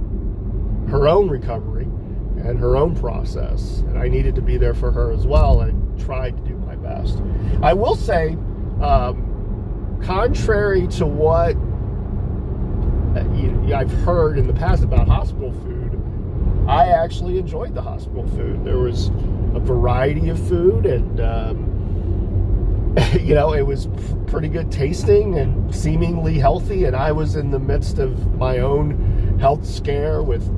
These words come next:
with blood pressure and cholesterol and a few other things. So the fact that I had this, uh, these meals,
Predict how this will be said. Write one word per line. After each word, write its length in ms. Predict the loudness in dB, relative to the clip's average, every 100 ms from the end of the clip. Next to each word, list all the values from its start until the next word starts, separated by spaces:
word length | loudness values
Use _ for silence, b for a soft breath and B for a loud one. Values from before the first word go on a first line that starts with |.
| 0 -2 -2
with 200 | -2 -2
blood 240 | 0 0 0
pressure 600 | 0 2 2 0 0 0
and 200 | 0 0
cholesterol 800 | 0 2 2 0 -2 2 2 2
and 80 | -2
a 40 |
few 120 | -2
other 180 | -2 -2
things. 420 | -2 -2 -2 -4
So 400 | -2 -2 -2 -2 -2 B B B 0
the 80 | 0
fact 340 | 4 2 2
that 120 | 2
I 120 | 2
had 320 | 2 0 0 0
this, 560 | 0 0 -4 -4 -4 -4 -4 -4
uh, 120 | -2 0
these 360 | 2 0 2
meals, 760 | 2 2 4 4 2 2 0